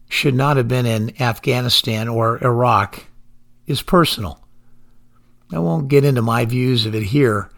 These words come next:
as I don't want this to be about politics. It's Memorial Day, and I want it to be about the men and the women that have given their all for what we have. So today, we should be mindful,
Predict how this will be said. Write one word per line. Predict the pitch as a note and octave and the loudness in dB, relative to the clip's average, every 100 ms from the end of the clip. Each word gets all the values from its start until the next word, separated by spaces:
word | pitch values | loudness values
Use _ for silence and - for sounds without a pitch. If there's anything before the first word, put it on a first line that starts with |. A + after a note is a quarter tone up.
| - | -12
as | C3 B2 | -2 -2
I | B2+ | 0
don't | B2+ A#2+ | 0 0
want | B2 A#2+ - | 0 -2 -2
this | C#3 - | -4 -2
to | A2+ | -2
be | A2+ | -2
about | G#2+ G#2 F#2+ | -2 -4 -2
politics. | A#2+ G#2 F#2+ F#2+ - - - - _ - _ - - | -2 -2 -4 -6 -8 -8 -10 -20 _ -20 _ -20 2
It's | F3 F#3+ - | 6 6 6
Memorial | E3+ D#3 E3 C3+ A#2 | 6 6 6 6 4
Day, | A#2+ C3+ | 2 0
and | C3 | 0
I | C3+ E3 | 2 2
want | E3 D3+ | 4 2
it | C3 | 2
to | - | -2
be | A#2+ B2+ | 2 0
about | A#2 A#2+ | 2 -2
the | A#2 | 0
men | A#2+ C3+ A2 G2+ G2 - - - | 0 2 2 -2 -6 -12 -20 -6
and | C3+ | -2
the | A#2 | 2
women | B2+ C#3 G#2 F#2+ - - - - _ - | 4 2 0 -6 -10 -20 -20 -20 _ -6
that | A#2+ | -4
have | A#2 | 0
given | B2+ B2+ A#2+ | 2 2 2
their | A#2+ A#2+ | 2 2
all | A#2 A#2+ F2+ F2 - - _ _ _ _ _ _ | 4 4 2 -2 -10 -20 _ _ _ _ _ _
for | - B2+ | -2 0
what | A2+ A2 | 2 -2
we | - C3+ A#2 | 0 0 2
have. | A#2 A#2+ F#2 E2 - - - - - - - - - - - - - - - _ _ - - _ _ _ | 0 0 -4 -8 -12 -18 -20 -20 -20 -20 -20 -20 -20 -20 -20 -20 -20 -20 -20 _ _ -20 -20 _ _ _
So | - A#3+ C#3 | -2 4 4
today, | - C3 A#2+ C#3 D3 - _ _ _ - - | 6 4 4 2 0 -12 _ _ _ -20 -8
we | F3+ C3 B2+ | -2 0 2
should | - C3 | 0 2
be | C3+ | 2
mindful, | A#2+ A#2 A2+ - A#2 | 2 2 -2 -2 -4